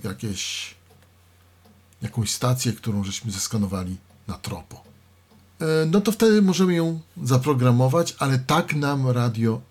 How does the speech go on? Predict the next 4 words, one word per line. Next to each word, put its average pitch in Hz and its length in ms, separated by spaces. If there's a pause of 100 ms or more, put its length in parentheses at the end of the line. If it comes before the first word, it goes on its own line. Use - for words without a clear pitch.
(720)
nie 143 320
zapamięta. 117 840 (1400)
Musimy 139 380
to 117 200